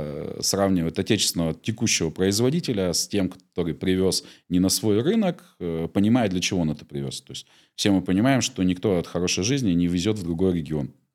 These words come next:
Просто в его регионе ему столько не надо. Все, отсюда и вопрос. Мы не производим, прям отвечаю,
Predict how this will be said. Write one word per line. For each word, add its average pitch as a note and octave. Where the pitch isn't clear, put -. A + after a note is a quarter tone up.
Просто -
в D2
его B2+
регионе A2+
ему F#2
столько F2+
не E2
надо. D#2
Все, -
отсюда B2
и F2
вопрос. E2
Мы C#3+
не A2+
производим, E2
прям E2
отвечаю, D2